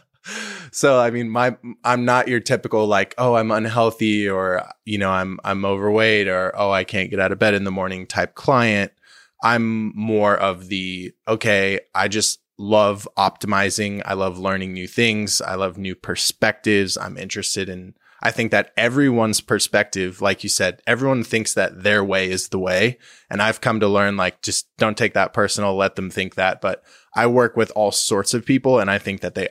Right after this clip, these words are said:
all have value. And I kind of just accumulate and assimilate bits and pieces from everyone.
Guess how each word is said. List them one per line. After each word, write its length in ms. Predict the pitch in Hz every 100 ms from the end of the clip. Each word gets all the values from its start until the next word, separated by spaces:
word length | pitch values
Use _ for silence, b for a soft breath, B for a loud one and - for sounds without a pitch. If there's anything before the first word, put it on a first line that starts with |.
| -
all 280 | 107 104 98
have 360 | 95 92 92
value. 640 | 90 92 92 98 92 92 92
And 100 | 98
I 100 | 95
kind 240 | - 110 104
of 220 | 90 - _
just 340 | 127 98 - -
accumulate 800 | 110 - 123 107 104 98 95 98
and 100 | 98
assimilate 720 | 90 - 101 98 92 92 -
bits 240 | 110 104 107
and 100 | 92
pieces 380 | 101 - 92 -
from 220 | 101 92
everyone. 500 | 87 98 110 127